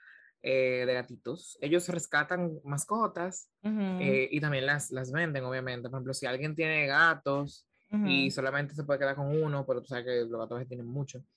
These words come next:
Speaker 2: Sí.
Speaker 1: ellos te reciben los gaticos y después u-, ubican como dueños nuevos, eh, which is really
Speaker 2: Exacto.
Speaker 1: nice. Pero ellos son también una veterinaria y entonces en el proceso ellos lo dan en adopción de manera gratuita y los esterilizan de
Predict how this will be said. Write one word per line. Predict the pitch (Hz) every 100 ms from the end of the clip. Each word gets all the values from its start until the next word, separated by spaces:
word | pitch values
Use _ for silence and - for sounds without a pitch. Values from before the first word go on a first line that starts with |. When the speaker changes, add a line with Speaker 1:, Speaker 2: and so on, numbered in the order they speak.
| _ - -
Speaker 2:
Sí. | 208
Speaker 1:
ellos | 190 151 151 -
te | 165
reciben | 160 151 160 165 190
los | 196
gaticos | 190 233 214 175
y |
después | 147 135 135 139
u-, | 147 147
ubican | 139 123 143
como | 143 143 127
dueños | 123 123 135 139 110
nuevos, | 107 101 107 - -
eh, | 127 123 120
which | 180 170
is | 175
really | 202 202
Speaker 2:
Exacto. | 147 131
Speaker 1:
nice. | 139 _ - _
Pero | 175 175
ellos | 175 190
son | 202 202
también | 190 170 165
una | 165
veterinaria | 165 175 196 143 127 135 143
y | 147 143
entonces | 151 160 156
en |
el | 143 143
proceso | 143 143 - 196 180 - 160 _ _ _ - -
ellos | 143 160 170
lo |
dan | 170 165
en | 165
adopción | 165 160 165 165
de |
manera | 160 156
gratuita | 160 165 190 226 180 180 190 _ _ _ _ _ -
y | 156 156 147 143 139 131 127 147
los | 147
esterilizan | 147 156 139 131 131
de | 127